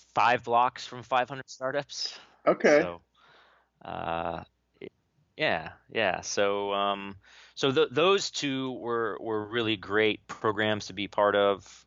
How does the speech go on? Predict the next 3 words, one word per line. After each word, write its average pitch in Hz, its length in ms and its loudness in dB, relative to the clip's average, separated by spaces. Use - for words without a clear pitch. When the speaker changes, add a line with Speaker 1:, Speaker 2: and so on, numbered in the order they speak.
Speaker 1:
um, 92 420 -2
and 98 320 -2
those, 113 640 2